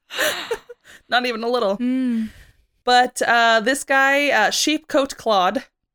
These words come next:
Speaker 1: <laughs> he has two wooden feet and a peg leg. <laughs> So I don't know how he's sneaking around harassing these sheep and <laughs> drinking their milk.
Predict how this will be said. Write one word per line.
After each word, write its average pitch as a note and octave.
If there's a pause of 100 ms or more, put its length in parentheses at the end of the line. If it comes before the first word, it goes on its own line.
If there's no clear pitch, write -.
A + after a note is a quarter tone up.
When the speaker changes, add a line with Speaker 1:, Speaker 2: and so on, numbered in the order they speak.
(420)
Speaker 1:
<laughs> A3+ (440)
he C4
has A3
two D#4
wooden D4
feet G3+ (100)
and G3
a G3
peg F3
leg. D3
<laughs> - (1080)
So -
I G3
don't B3+
know A3 (300)
how D4+
he's C#4
sneaking B3
around G#3
harassing G#3
these F#3+
sheep G#3+
and G#3 (320)
<laughs> -
drinking C#4+
their A3+
milk. A#3